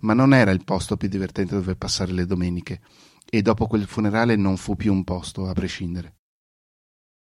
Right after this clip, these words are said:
Quando tornammo indietro andammo subito all'isola, e il ricordo che ho, e nemmeno so quanto sia vero, ma il ricordo che ho è di mia nonna a letto, col piede gonfio, che sbuffa perché non sopporta stare ferma,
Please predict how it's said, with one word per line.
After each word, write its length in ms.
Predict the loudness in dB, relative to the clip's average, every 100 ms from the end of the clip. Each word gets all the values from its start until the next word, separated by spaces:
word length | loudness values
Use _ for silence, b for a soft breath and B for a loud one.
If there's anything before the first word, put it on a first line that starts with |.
| _ _ _
Quando 300 | 4 4 4
tornammo 360 | 4 4 4
indietro 320 | 6 4 4
andammo 280 | 4 4 2
subito 320 | 0 -2 2
all'isola, 500 | 2 2 0 -2 -4 -8
e 120 | -2
il 60 | 0
ricordo 380 | 2 2 2 2
che 160 | 2
ho, 140 | 4 4
e 20 |
nemmeno 300 | 4 4 2
so 160 | 2
quanto 180 | 0 -2
sia 140 | 0 2
vero, 320 | 4 2 0 B B B B B _
ma 140 | 2 4
il 80 | 4
ricordo 380 | 4 2 2
che 160 | 2 4
ho 240 | 4 0 _
è 140 | -2
di 100 | 4
mia 140 | 6
nonna 400 | 8 6 6 6
a 40 | 6
letto, 360 | 4 0 -6
col 140 | -4 -2
piede 200 | 2 4
gonfio, 400 | 4 2 0 -4
che 120 | -2
sbuffa 420 | -2 0 -2 0
perché 240 | -2 0 2
non 100 | 2
sopporta 400 | 0 -2 -4 -4
stare 240 | -2 -2
ferma, 420 | 0 0 0 -2